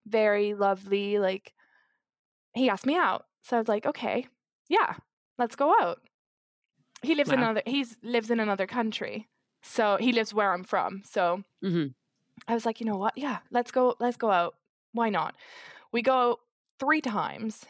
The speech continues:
Speaker 1: in, like, three days. He, like, s-, he's so nice. He takes me, like, to a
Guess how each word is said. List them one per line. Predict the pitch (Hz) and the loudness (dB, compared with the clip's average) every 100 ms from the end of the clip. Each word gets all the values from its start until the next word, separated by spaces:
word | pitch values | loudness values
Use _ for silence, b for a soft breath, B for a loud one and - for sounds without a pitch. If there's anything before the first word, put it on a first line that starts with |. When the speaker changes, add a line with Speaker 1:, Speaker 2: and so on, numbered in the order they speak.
| - | -8
Speaker 1:
in, | 202 202 196 | -4 -2 -2
like, | 180 | -4
three | - 220 214 202 | -6 -4 -2 0
days. | 175 180 190 | -2 -2 -6
He, | 208 190 185 | -8 -6 -4
like, | 139 - | -6 -6
s-, | - - - | -12 -12 -8
he's | 190 190 | -6 -6
so | - - 247 | -4 0 2
nice. | 240 208 202 - | 2 0 0 -6
He | 190 | -8
takes | - 220 - | -4 -4 -2
me, | 240 226 | -2 0
like, | 208 208 - b b | 0 -2 -14 b b
to | |
a | 226 | -4